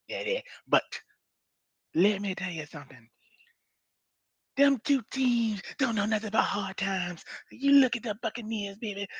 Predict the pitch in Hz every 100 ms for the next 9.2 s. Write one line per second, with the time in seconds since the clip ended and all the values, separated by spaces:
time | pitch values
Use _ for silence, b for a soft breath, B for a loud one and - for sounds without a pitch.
0 | B 277 - 214 226 185 - 180 - -
1 | - _ _ _ _ _ _ _ _ _
2 | _ _ _ _ _ _ _ _ _ _
3 | _ _ _ _ _ _ - 123 107 90
4 | 101 87 - 90 82 80 _ 80 80 92
5 | b b b 127 123 117 - 90 87 82
6 | 87 78 - 73 78 _ _ _ _ _
7 | - - - _ - 170 156 147 143 135
8 | - - 147 147 117 110 - 104 101 95
9 | 98 98